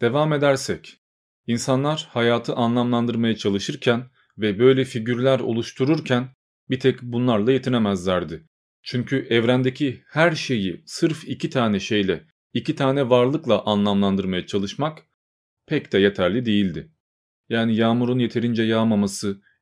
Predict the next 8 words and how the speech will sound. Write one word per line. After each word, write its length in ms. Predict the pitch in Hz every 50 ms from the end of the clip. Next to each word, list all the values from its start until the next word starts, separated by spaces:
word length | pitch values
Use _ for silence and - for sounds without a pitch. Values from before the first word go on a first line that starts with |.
| _
ekinlerin 580 | - 110 107 - 127 120 117 117 110 120 117 117
iyi 280 | - 113 113 120 113 113
baş 280 | 113 113 - - -
vermemesi 720 | 113 113 113 113 107 101 98 95 95 - - 98 95 - _ _ _ _ _ -
veya 320 | 107 104 101 101 98 92 104
bir 60 | 117
savaşın 480 | - - 120 107 113 110 - 127 120
kaybedilmesi, 1000 | 110 - 120 113 113 110 113 104 107 101 98 95 95 90 - - 104 101 98 _